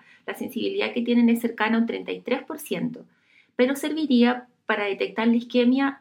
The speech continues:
en la distribución de la coronaria derecha. De forma aislada, las más sensibles son B cuatro y B cinco, con sesenta y uno y setenta y cinco por ciento re-, de-,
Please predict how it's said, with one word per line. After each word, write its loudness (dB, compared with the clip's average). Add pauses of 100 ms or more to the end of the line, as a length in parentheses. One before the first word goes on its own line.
en -6
la -6
distribución -2
de 0
la 2
coronaria -6
derecha. -8 (1700)
De -2
forma 2
aislada, 0
las -6
más 2
sensibles 0
son -6
B -2
cuatro 0
y -4
B 2
cinco, -2 (380)
con -4
sesenta -6
y -6
uno 2
y -6
setenta -6
y -14
cinco 0
por -4
ciento -6 (260)
re-, -8
de-, -10